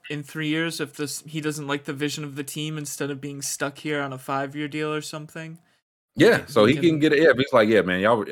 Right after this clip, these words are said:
Speaker 2: y'all were dead ass about Drew Lock. Oh, no. No, no, no. This will not do."
Speaker 1: Mm-hmm.
Speaker 2: So,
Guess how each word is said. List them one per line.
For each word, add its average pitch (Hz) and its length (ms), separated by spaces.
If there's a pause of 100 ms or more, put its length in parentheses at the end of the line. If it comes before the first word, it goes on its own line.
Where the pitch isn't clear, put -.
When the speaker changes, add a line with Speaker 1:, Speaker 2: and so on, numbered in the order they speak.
Speaker 2:
y'all 113 200
were 90 100
dead 101 300
ass 127 260
about 123 240
Drew 123 200
Lock. 135 380
Oh, 101 180
no. 67 300 (420)
No, 85 160
no, 71 200
no. 55 280
This 82 200
will 78 180
not 65 240
do." - 220 (140)
Speaker 1:
Mm-hmm. 147 180 (680)
Speaker 2:
So, 90 640